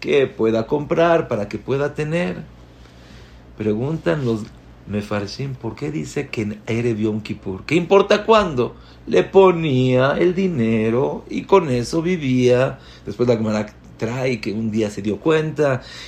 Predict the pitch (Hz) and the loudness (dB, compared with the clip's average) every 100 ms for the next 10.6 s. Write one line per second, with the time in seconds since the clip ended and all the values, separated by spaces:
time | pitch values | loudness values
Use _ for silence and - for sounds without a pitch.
0 | - 160 175 151 143 139 123 120 135 139 | -6 -2 4 6 6 2 0 4 6 4
1 | 151 151 - 131 113 113 107 117 120 180 | 0 -2 4 4 6 4 4 2 2 2
2 | 180 170 160 - 120 110 107 135 120 117 | 2 4 0 2 0 0 -2 2 4 4
3 | 117 - - 190 214 214 208 196 196 175 | 0 -8 0 4 8 8 6 6 8 8
4 | 147 - - - - - - - - - | 4 -4 -20 -20 -20 -20 -20 -20 -20 -20
5 | - 135 143 170 170 180 185 190 185 165 | -12 -4 4 4 6 4 6 4 2 0
6 | 160 196 185 170 151 175 170 160 143 170 | 0 4 4 4 0 6 6 6 2 4
7 | 196 190 - 139 - 180 165 143 151 143 | 6 4 4 0 2 2 2 2 0 -2
8 | 147 147 156 190 170 170 175 165 165 185 | -2 -2 2 2 4 2 2 2 4 4
9 | 175 151 - 180 175 165 135 123 110 104 | 4 -4 -2 2 2 2 2 2 0 -6
10 | - 135 147 147 139 - | -8 -2 4 4 4 -2